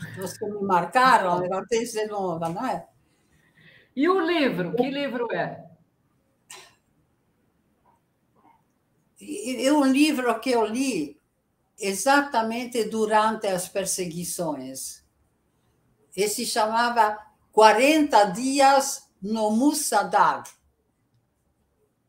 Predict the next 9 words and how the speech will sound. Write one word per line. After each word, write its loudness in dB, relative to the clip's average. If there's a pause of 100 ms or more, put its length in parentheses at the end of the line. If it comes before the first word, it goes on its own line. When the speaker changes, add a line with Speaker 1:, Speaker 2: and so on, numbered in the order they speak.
(1900)
Speaker 1:
de -8
Franz -2
Speaker 2:
Musadag? -6
Speaker 1:
Werfel. 0 (2750)
Speaker 2:
Hum. -16
Speaker 1:
E 4 (160)
trata 4
da 2
perseguição -2